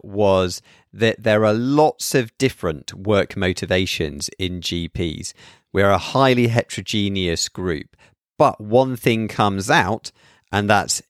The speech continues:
it's not all about the money. Fifty-three percent of responders, in fact, were in class one, "It's less about the money." The next biggest group was twenty-seven percent in class two,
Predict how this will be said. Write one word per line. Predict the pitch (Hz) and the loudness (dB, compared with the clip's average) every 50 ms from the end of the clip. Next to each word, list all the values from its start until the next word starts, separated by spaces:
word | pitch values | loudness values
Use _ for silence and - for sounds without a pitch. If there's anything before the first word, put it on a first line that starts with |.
| _ | _
it's | - 107 98 - - | -2 -2 -2 -2 -4
not | 98 98 101 104 110 110 - - - - _ | -6 -2 2 2 2 2 2 -4 -12 -12 _
all | - 95 95 90 90 90 - | -4 -2 -2 0 -2 -4 -2
about | - 92 90 - 87 85 82 87 - 85 | -2 -2 0 2 0 2 0 -2 -6 -6
the | 85 85 | -8 -8
money. | 80 87 98 98 85 73 71 73 - _ _ _ _ _ _ _ _ _ _ _ | -4 0 -2 0 -2 -2 -8 -12 -16 _ _ _ _ _ _ _ _ _ _ _
Fifty-three | _ - 160 151 - - 139 127 - - 135 151 151 139 123 | _ -2 -2 -2 2 0 0 0 0 2 2 2 2 2 0
percent | - 117 - - 113 101 92 90 - - - - | -2 -2 0 2 0 0 0 -2 -6 -8 -8 -4
of | 104 101 95 85 - | 0 0 0 0 -2
responders, | 101 98 - - - 95 98 92 87 92 90 87 - | -4 -4 -4 -2 -2 -2 -2 -2 -2 -2 -2 -2 -4
in | - 98 98 | -6 -6 -8
fact, | 95 - 104 92 90 - - - - | -2 0 0 0 0 -2 -10 -14 -6
were | 101 104 98 95 95 - - | 0 2 2 2 2 2 0
in | 117 101 98 92 | -2 -2 -2 -4
class | - - 117 107 98 90 - - | -4 0 2 2 2 2 -2 -4
one, | - 98 98 92 87 90 - - | -2 0 0 0 0 -2 -6 -6
"It's | _ 107 104 - - - | _ -6 -4 -4 -6 -8
less | 78 80 87 95 101 - - | -8 -4 -2 0 0 0 -2
about | 92 90 - 87 87 85 - | -4 -2 -2 -2 -4 -2 -4
the | 82 82 | -6 -6
money." | 85 82 78 71 76 76 - _ _ _ _ _ _ | -6 -6 -6 -6 -8 -10 -12 _ _ _ _ _ _
The | - 107 | -2 0
next | 113 117 101 - | 0 0 0 -2
biggest | - - 104 85 98 92 - | 0 0 0 2 0 -2 -2
group | - - 110 104 101 98 - - - | -4 0 0 2 2 0 -2 -6 -2
was | 107 104 101 98 95 92 - - - _ | 2 4 4 4 4 2 -2 -6 -12 _
twenty-seven | - - - 120 113 110 107 101 - - 113 104 98 - - - - - 123 107 107 101 98 | -8 -2 0 2 2 2 0 -4 -2 -2 -2 -2 -2 -4 -4 0 2 2 2 2 0 -4 -4
percent | 87 95 - - 110 92 87 87 85 - - - _ - | -4 -4 0 0 0 0 0 -2 -6 -8 -8 -8 _ 0
in | 107 98 92 92 90 90 - - | 2 2 2 0 -2 -6 -10 -12
class | - - 113 104 98 90 85 - | -8 -2 0 2 2 2 0 -2
two, | - - - 95 85 82 | -4 -2 -2 -2 -2 -2